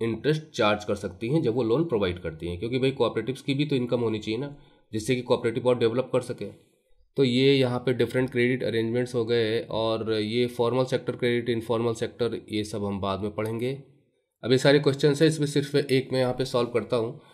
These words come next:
कि list the various sources of credit in सोनपुर। तो देखिए, एक तो मनी लेंडर हो गया, है ना, और उसके बाद लैंड ओनर हो गया, और एग्रीकल्चर ट्रेडर हो गया। सब ज़्यादा इंटरेस्ट ये चार्ज करता है, ये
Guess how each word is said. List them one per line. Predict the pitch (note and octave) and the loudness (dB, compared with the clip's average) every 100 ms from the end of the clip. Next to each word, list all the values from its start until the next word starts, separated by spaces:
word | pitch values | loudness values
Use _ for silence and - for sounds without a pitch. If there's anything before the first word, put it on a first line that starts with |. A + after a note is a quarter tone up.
| - - | -10 -2
कि | B2 | 2
list | C3+ C#3+ | 2 4
the | D3+ | 6
various | C3+ C#3+ D3 | 6 2 2
sources | B2+ A#2+ C3+ | 0 0 0
of | C3 B2+ | 0 0
credit | A#2+ A2+ B2 | 0 0 0
in | B2 | -2
सोनपुर। | B2 G#2+ F2+ F2 D#2 - _ _ | -2 -4 -4 -6 -12 -16 _ _
तो | G#2+ | 0
देखिए, | B2 B2+ C#3+ | 2 4 4
एक | B2+ B2+ - | 4 2 0
तो | A#2+ | 0
मनी | A#2+ | 2
लेंडर | A#2 A2+ A2+ | 2 2 0
हो | A2+ | -2
गया, | G#2+ A2 G#2+ G#2 - - | -2 0 0 -4 -8 -8
है | |
ना, | B2+ C#3 F#2+ - _ - | -4 -4 -6 -16 _ -2
और | A2+ A#2 | 2 2
उसके | A2+ | 0
बाद | A#2 | -2
लैंड | A2+ A2+ A2 | 2 2 2
ओनर | G#2+ A#2 | 0 0
हो | A2 | -2
गया, | G#2 G#2+ G#2 G2+ - _ - | 0 0 -2 -6 -18 _ 0
और | G#2 G#2+ | 0 2
एग्रीकल्चर | G#2+ A2+ A#2 G#2+ G#2 B2+ | 0 -2 -2 -4 -2 -4
ट्रेडर | A2+ F#2+ F2+ | -2 0 -2
हो | E2+ | -6
गया। | D#2 D2 - - _ _ _ _ _ - | -8 -12 -14 -20 _ _ _ _ _ -4
सब | - C3 | 0 4
ज़्यादा | B2 B2 | 6 6
इंटरेस्ट | A#2 A#2 A#2 | 4 -2 -4
ये | A2+ | -4
चार्ज | G#2 F2+ E2+ | -4 -6 -8
करता | D#2+ D#2 D#2 | -10 -12 -12
है, | D#2+ | -4
ये | A2 E3 E3+ - | 0 0 -2 -12